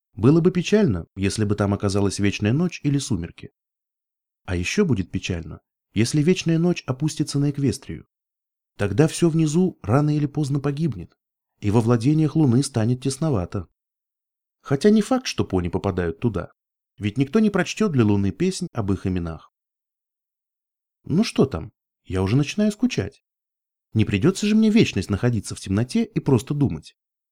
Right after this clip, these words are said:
А что, если владение Луны — это просто сказка? О да, Зикора,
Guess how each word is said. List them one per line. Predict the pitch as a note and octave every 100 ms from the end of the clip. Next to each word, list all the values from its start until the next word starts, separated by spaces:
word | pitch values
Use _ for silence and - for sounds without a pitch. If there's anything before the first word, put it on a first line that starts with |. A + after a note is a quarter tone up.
| _ _ _ _ _ _ _ _
А | G#2
что, | -
если | C4+ C4
владение | G#3+ G3+ E3+ F#3 E3
Луны — | D#3+ G#3+ B3+ - -
это | B2+
просто | - F#3 -
сказка? | - - F#2 - - _ _ _ _ _ _ _ _ _ -
О | D3+
да, | A2+ F2 E2+
Зикора, | F2 F2 F2+ E2+ E2